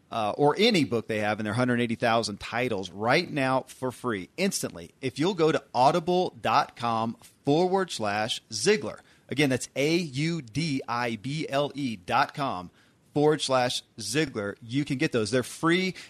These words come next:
It includes a thirty-day trial, no strings attached. And, uh, if you already have those Ziegler titles,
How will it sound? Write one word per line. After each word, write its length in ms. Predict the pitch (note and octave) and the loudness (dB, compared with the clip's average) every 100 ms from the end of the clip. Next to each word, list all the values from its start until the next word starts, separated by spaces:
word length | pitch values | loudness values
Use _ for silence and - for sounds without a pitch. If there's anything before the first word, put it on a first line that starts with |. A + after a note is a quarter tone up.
| - | -2
It 60 | |
includes 300 | C#3+ C#3 D3+ | 0 2 2
a 80 | A#2 | 2
thirty-day 500 | - C#3+ D#3+ D#3+ D#3 | 2 2 2 2 0
trial, 420 | - C#3+ C3+ C3+ | 0 4 8 8
no 180 | B2+ C3 | 6 2
strings 340 | D3+ D3+ C#3+ | 0 -2 -4
attached. 560 | C3+ - A2+ A2 - - - - _ | -4 -2 0 0 -4 -10 -18 -20 _
And, 320 | C3 B2+ B2 | -4 -2 2
uh, 80 | B2+ | 0
if 100 | C#3 | 0
you 120 | E3 E3 | 0 6
already 320 | E3 G3 F#3 | 6 6 2
have 640 | - E3+ G#3 F#3+ C#3 C#3 | -2 0 4 6 6 4
those 240 | C#3 F3+ F3 | 4 4 4
Ziegler 400 | B2 D3+ C3+ C3+ | 2 4 4 2
titles, 580 | A#2 A2+ A#2+ C3 D#3+ | 2 2 2 2 -2